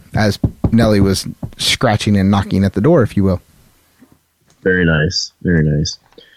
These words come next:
Speaker 2: So, I'm gonna ask you, on the racing front:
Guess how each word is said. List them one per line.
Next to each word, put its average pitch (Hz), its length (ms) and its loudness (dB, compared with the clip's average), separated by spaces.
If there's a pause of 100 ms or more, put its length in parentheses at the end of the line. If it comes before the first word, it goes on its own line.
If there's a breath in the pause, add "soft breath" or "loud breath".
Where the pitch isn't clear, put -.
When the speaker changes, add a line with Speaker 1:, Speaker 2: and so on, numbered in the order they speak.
(100)
Speaker 2:
So, 131 380 2 (100)
I'm 147 140 0
gonna 190 120 0
ask 120 360 -2
you, 117 340 2 (2000)
on 123 100 0
the 120 80 0
racing 113 380 -2
front: 95 320 -4